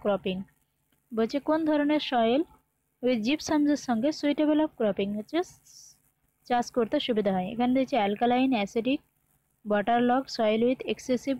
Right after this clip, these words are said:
clay content। আচ্ছা, কোশ্চেন নম্বর থার্টি ফোর হচ্ছে alkaline, alkaline with gypsum-এর সাথে থাকলে ক্রপিং করা যাবে। Typhoid fever is caused by, এখানে দিয়েছে ভাইরাস, ব্যাকটেরিয়া, ফাঙ্গাস, অ্যালার্জি।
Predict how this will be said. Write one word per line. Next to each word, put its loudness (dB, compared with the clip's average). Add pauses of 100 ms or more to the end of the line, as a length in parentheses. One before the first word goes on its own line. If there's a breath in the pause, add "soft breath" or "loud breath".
clay 0
content। -4 (840)
আচ্ছা, -20 (480)
কোশ্চেন -2
নম্বর 2
থার্টি -2
ফোর 2
হচ্ছে -2 (180)
alkaline, -2 (280)
alkaline 0
with 0 (100)
gypsum-এর 0
সাথে -2
থাকলে -2 (540)
ক্রপিং 0
করা 0
যাবে। -2 (1120)
Typhoid 2
fever 0
is 2 (100)
caused 0
by, 2
এখানে -2
দিয়েছে 0
ভাইরাস, 0
ব্যাকটেরিয়া, 0
ফাঙ্গাস, -4 (500)
অ্যালার্জি। 0